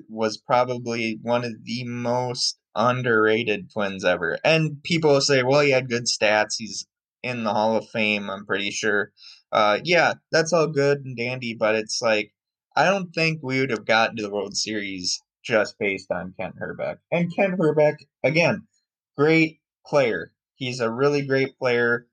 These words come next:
um, from Minnesota, Bloomington, Minnesota. Um, one of my mom's, uh, ex-husband, Steve, actually went to school with him and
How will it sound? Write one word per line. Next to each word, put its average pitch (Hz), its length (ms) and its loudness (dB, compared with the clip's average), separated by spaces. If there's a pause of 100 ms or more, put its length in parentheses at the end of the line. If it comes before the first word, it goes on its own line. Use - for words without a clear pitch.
(280)
um, 90 400 -2 (760)
from 151 240 2
Minnesota, 123 840 2 (460)
Bloomington, 123 840 -4 (140)
Minnesota. 107 720 2 (460)
Um, 80 440 0 (180)
one 123 200 2
of 123 80 0
my 113 140 2
mom's, 104 840 -2 (1160)
uh, 80 400 0 (160)
ex-husband, 107 680 0
Steve, 110 580 0 (680)
actually 113 400 0
went 107 240 0
to - 80 -8
school 147 480 0
with - 220 -6
him - 320 -12 (1080)
and 92 400 0